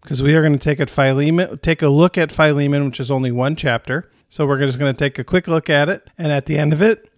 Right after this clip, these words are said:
you'll be able to say, "I studied a whole book of the Bible today." So that's what we're gonna do. We're gonna look at Philemon. So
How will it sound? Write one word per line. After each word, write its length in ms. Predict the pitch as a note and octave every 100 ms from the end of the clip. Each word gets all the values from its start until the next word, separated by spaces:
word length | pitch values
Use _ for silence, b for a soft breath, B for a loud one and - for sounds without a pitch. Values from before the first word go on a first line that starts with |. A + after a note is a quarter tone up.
| _
you'll 160 | - E3+
be 80 | G3
able 100 | F#3+
to 100 | F#3+
say, 280 | - F#3+ G#3+
"I 60 |
studied 320 | F#3+ G#3+ F#3+ E3+
a 60 |
whole 260 | - F#3 G#3
book 220 | F#3+ F#3
of 40 |
the 60 | G#3+
Bible 300 | A#3 D4+ D4+
today." 320 | - B2 - - _
So 200 | - D#3+
that's 180 | D3 G3
what 80 | F3
we're 140 | E3
gonna 120 | E3+
do. 160 | D#3 C3
We're 120 | C3+
gonna 180 | C3+ C3+
look 160 | C#3
at 100 | D3
Philemon. 640 | - C#3 C3+ C3 B2 B2 A2
So 260 | D3+ C3+